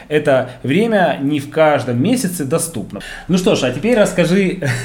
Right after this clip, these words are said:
<laughs> ты про, а, морские площадки, где там можно пофотографироваться.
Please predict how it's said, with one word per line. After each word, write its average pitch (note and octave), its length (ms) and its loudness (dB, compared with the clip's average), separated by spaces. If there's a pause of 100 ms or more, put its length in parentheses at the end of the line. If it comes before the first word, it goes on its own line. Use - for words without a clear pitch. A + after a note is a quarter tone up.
(120)
<laughs> - 420 -10
ты E3 220 2
про, B2 680 2
а, A2+ 80 -2
морские A#2+ 320 -2
площадки, C#3+ 560 -2 (140)
где A#2 260 -2
там A#2+ 220 -2
можно G#2 300 -4
пофотографироваться. F#2+ 920 -12